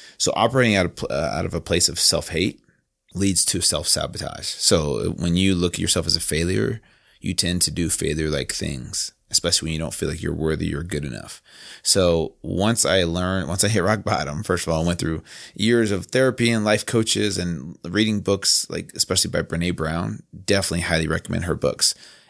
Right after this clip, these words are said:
Embracing vulnerability as a strength, owning my story, and then operating out of a place of self-love. Even as a guy, like, I know that self-love isn't, like, this manly thing to talk about or vulnerability. You know, I used to think it was a weakness, but I've definitely embraced it as a strength. I even have a tattoo right here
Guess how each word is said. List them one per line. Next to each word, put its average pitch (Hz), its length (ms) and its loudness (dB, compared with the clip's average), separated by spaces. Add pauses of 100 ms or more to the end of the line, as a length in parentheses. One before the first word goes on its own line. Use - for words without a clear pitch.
(140)
Embracing 95 520 0
vulnerability 90 640 0
as 87 120 0
a 92 60 0
strength, - 500 -2
owning 92 300 0
my 90 100 2
story, 82 540 2
and 73 120 -2
then 82 100 0
operating 90 420 0
out 82 60 -2
of - 60 -6
a - 20 -20
place 87 240 0
of 73 100 -6
self-love. 80 640 2
Even 107 180 2
as 113 140 2
a 85 80 -2
guy, 82 300 0
like, 87 180 -2
I 82 60 -2
know 82 180 -2
that - 180 -6
self-love 73 480 0
isn't, 78 160 -4
like, 62 180 -10
this - 220 2 (360)
manly 82 400 0
thing 82 260 0
to - 80 -4
talk 82 260 2
about 85 200 2
or 80 80 -2
vulnerability. 85 880 0 (380)
You - 100 -2
know, 82 60 0
I 82 40 0
used 85 140 2
to - 80 2
think 82 220 -4
it 69 80 -2
was 73 120 0
a 82 60 -2
weakness, 85 480 0
but - 260 -2
I've 85 140 -8
definitely 87 320 0
embraced 82 340 2
it - 60 -2
as 78 140 0
a 76 60 -2
strength. 87 440 2
I 85 60 0
even 85 160 -2
have 78 140 -6
a - 40 -6
tattoo - 400 2
right 69 100 2
here 85 360 0